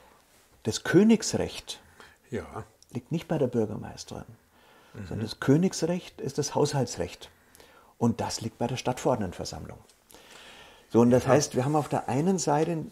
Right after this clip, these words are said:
Speaker 1: einen direkt gewählte amerikanischen Präsidenten
Speaker 2: Mhm.
Speaker 1: und dem passiert's auch mal,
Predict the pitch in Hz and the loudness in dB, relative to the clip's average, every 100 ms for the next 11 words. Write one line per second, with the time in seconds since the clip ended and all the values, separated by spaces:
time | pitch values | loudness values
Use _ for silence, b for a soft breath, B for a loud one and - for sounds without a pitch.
0 | _ - 135 - - - 143 147 151 - | _ -6 -6 -8 -16 0 4 4 2 -2
1 | 123 131 139 139 127 - _ _ _ _ | 4 4 4 2 -2 -4 _ _ _ _
2 | _ _ _ - 120 110 110 120 113 113 | _ _ _ -8 -2 -2 0 -2 -2 -4
3 | 110 101 98 104 147 254 254 107 92 139 | -4 -2 -2 -4 -6 -8 -10 -10 -10 -10
4 | 139 143 - 135 135 139 139 139 - 123 | -8 -10 -6 -4 -2 -2 -4 -6 -6 -8
5 | - 160 180 | -4 -6 -6